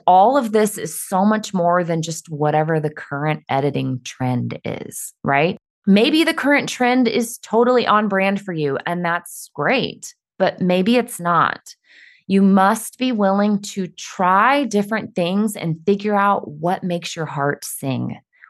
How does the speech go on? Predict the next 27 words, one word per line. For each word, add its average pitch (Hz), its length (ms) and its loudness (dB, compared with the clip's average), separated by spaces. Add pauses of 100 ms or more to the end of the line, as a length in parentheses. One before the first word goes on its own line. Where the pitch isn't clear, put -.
What 185 400 0
do 208 100 0
you 180 240 2
love? 151 560 2
And 202 200 -2
guess 269 180 -8 (100)
what? 339 300 0 (500)
If 294 420 -2
the 233 180 0
type 233 480 -4
of 226 200 -2
images 233 480 0
that - 140 -6
you 208 180 -2
love 196 460 2 (320)
is 190 180 2
not 190 360 2
the 311 80 -4
same 233 380 -2
editing 226 440 -2
style 247 560 -2
as 180 260 -2
what 185 200 -6
the 180 60 -4
current 190 380 -4
trend 196 260 -2
is, 277 280 -6